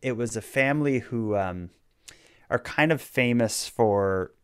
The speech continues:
being incestuous. And they all lived in this one kind of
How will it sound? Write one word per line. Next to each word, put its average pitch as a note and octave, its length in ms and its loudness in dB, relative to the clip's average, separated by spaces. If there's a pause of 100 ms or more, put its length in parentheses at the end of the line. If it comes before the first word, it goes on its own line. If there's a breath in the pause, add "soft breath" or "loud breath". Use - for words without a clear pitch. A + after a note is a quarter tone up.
(140)
being A2+ 340 -2
incestuous. G2 960 -4
And G#2+ 300 -6
they A2 160 0
all B2+ 320 8
lived A#2+ 280 6
in A2 100 0
this G#2+ 220 -4
one A#2 200 -2
kind A#2+ 200 -2
of G2 100 -2